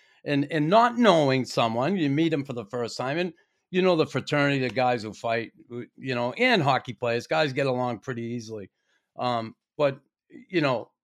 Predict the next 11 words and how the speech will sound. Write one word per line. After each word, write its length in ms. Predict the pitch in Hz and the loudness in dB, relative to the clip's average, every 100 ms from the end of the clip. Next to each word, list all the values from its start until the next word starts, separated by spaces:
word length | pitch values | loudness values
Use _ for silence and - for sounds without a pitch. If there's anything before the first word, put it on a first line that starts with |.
| _ | _
your, 260 | 143 143 | -6 -6
your 200 | - 143 | -4 -4
reputation 720 | 127 151 143 147 - 143 127 | -2 -2 -2 -6 -4 -4 -2
obviously 460 | 131 127 - 131 120 _ _ _ _ | -4 -4 -6 -8 -8 _ _ _ _
preceded 580 | 143 - - 226 208 143 | -8 -8 -4 -4 -2 -4
you 120 | 127 | -6
coming 320 | 123 139 139 165 | -6 -4 -2 -2
in, 300 | 185 127 113 | -2 -4 -8
and 320 | 135 127 123 | -8 -6 -6
I'm 200 | 131 151 | -8 -6
wondering, 420 | 151 156 151 143 | -4 -4 -4 -6